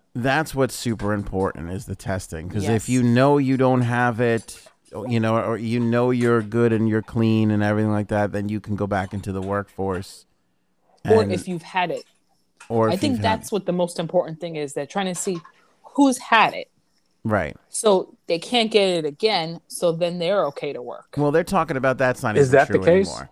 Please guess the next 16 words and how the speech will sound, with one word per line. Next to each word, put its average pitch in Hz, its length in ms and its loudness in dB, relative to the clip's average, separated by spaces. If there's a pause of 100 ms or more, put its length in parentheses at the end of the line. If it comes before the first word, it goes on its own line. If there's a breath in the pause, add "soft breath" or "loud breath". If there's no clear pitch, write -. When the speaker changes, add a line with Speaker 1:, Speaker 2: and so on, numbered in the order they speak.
Speaker 1:
No, 135 220 2
they 143 120 2
don't 165 140 0
even, 165 60 4
Speaker 2:
Yes. 196 120 8
Speaker 1:
they 165 100 6
don't 165 200 4
know 139 160 0
for 120 140 -10
sure 110 360 -2
if 101 160 -6
it's 101 180 -4
that, 110 240 0
that 113 140 6
Speaker 2:
Oh, 196 80 4
well. 165 360 -2